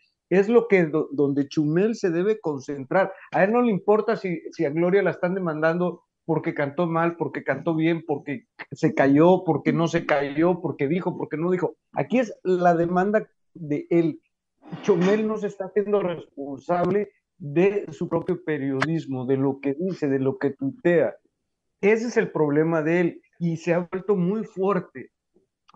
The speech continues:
porque ve cada, cada palabra que dice que, que al aire nosotros no la podemos decir porque son palabras fuertísimas, que yo creo que esto de lo de, de ser youtubero y estandopero y esta-,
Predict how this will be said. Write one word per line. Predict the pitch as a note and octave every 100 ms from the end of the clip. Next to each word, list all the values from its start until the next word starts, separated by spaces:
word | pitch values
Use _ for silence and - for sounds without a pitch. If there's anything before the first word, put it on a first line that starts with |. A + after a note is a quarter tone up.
| -
porque | D3+ D3+ D3+
ve | D#3+ F#3+ F#3+
cada, | G#3 G#3+ D#3+ -
cada | F3+ A3 -
palabra | D#3+ D#3+ D#3+ E3
que | E3 D#3+
dice | D#3+ - E3+ - _ _
que, | D#3+ D#3+ C3+ -
que | D#3
al | D#3
aire | F#3 A#3+
nosotros | A3+ F3+ F#3+ G#3
no | F#3+
la | G3+ -
podemos | E3 F#3+ F#3+
decir | C#3+ F3+ A#3+
porque | B3+ -
son | - F#3
palabras | G3 G3+ G#3 - _ _
fuertísimas, | _ E3+ F3+ F3 - _ _ B3 A#3+ G#3 F3+ D3+ B2+ - - _
que | E3+
yo | G3+
creo | A3 A#3
que | A#3+
esto | A#3+ A#3
de | G#3
lo | E3
de, | D3+ D3
de | D#3
ser | D3+ F#3+ F#3
youtubero | F#3+ E3+ C#3 D#3 E3 F3+ F3
y | D3+
estandopero | - C3 C3+ C#3 - D#3+ F3
y | E3+
esta-, | - -